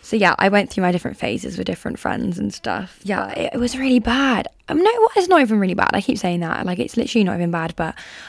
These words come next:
Speaker 1: I definitely would have, like, a friend for a couple of years, and then I'd have different friends for another couple of years, and then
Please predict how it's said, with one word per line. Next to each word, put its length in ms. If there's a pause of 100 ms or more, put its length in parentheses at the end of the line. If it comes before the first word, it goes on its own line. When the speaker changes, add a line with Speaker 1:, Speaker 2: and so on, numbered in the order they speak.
(140)
Speaker 1:
I 100
definitely 440
would 100
have, 220
like, 180
a 60
friend 400
for 80
a 20
couple 260
of 60
years, 400
and 140
then 240 (400)
I'd 100
have 380 (180)
different 640
friends 500
for 140
another 240
couple 260
of 60
years, 420
and 160
then 220